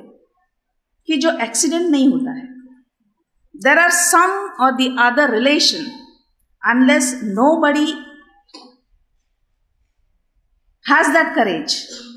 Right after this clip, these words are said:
to abuse you।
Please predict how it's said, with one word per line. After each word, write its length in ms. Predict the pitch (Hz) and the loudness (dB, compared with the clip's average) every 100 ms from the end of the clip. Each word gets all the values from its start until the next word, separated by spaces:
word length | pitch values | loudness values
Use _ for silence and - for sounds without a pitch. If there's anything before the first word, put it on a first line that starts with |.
| - - 233 233 _ _ _ _ 1077 302 320 - 330 _ _ _ _ 370 | -20 -20 -20 -20 _ _ _ _ -20 -20 -20 -20 -20 _ _ _ _ 0
to 60 | 262 214 - - - - - _ _ | 2 0 -6 -12 -18 -20 -20 _ _
abuse 500 | 202 202 277 285 196 170 | -2 2 4 4 0 -2
you। 120 | 135 | -6